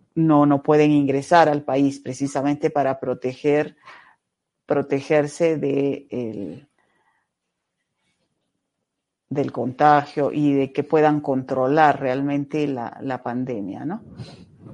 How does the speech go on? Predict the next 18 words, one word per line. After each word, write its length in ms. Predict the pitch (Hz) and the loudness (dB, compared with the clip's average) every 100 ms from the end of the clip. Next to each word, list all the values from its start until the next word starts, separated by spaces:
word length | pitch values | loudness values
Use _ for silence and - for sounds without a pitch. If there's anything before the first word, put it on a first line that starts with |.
| - - - - _ - - _ - - | -20 -20 -20 -20 _ -16 -16 _ -20 -10
Muy 280 | 151 156 147 | -4 0 0
bien, 340 | 139 131 120 - | 0 -4 -12 -10
este, 460 | 139 - - - - | -10 -10 -12 -10 -4
no 160 | 160 | -2
la 200 | 160 147 | 0 -2
puedo 140 | 139 139 | -2 -2
encontrar 720 | 143 131 135 143 139 160 - | -2 -4 -4 0 0 0 -4
la, 280 | - 135 - | -6 -6 -6
acá, 440 | - 139 165 202 247 | -8 -6 -2 -2 0
pero 420 | - 196 175 151 - - - - - _ _ _ | 4 8 8 8 -2 -20 -20 -20 -20 _ _ _
Peruchek 720 | - 190 190 190 285 285 - - | 6 10 10 8 8 8 4 2
ha 180 | 151 151 | 6 8
hecho 580 | 160 160 - 165 - - | 6 2 -2 -4 -4 -4
un, 500 | 165 160 160 160 156 _ - | -2 0 -2 -6 -12 _ -12
una 200 | 175 151 | -4 -2
verificación 1040 | 135 165 180 170 156 - 127 - 139 147 - _ - - - _ _ | 4 4 4 0 -4 -2 -2 -2 -2 -2 -6 _ -20 -20 -20 _ _
consultando, 1040 | - 214 208 214 214 226 208 202 208 240 _ _ | 0 0 4 2 6 6 6 4 2 -2 _ _
eh, 480 | 160 151 143 147 151 | 0 2 0 -2 -10